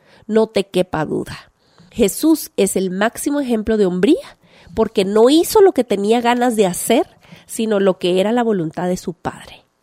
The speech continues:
Tu vida tiene propósito. Escóndete en Jesús y cuando te acerques al Padre escucharás lo que le dice a Él. "Este es mi Hijo amado, en quien tengo complacencia. Eres suyo y Él no abandona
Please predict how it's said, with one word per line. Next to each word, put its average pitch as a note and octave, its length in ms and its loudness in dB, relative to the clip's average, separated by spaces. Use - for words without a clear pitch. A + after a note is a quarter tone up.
Tu G#3+ 120 -2
vida B3+ 320 2
tiene C4+ 280 0
propósito. - 760 -8
Escóndete A3+ 680 0
en A#3 80 0
Jesús - 640 -6
y G#3+ 120 -4
cuando F#3 280 0
te F3 120 -4
acerques G3+ 440 -4
al A#3 160 -2
Padre E3 380 -2
escucharás F#3 640 -4
lo F#3+ 100 -4
que F#3+ 100 -6
le F3+ 120 -4
dice G3 300 -4
a F#3 100 -4
Él. - 240 -10
"Este G#3 560 0
es F#3 280 -2
mi F3 200 -4
Hijo E3 200 -10
amado, C#3+ 400 -12
en G3 180 0
quien F3 240 -6
tengo F#3 340 -4
complacencia. F3+ 880 -12
Eres G3+ 340 0
suyo F#3+ 600 -4
y G3+ 280 -2
Él F3 200 2
no F#3 80 -2
abandona E3+ 680 -4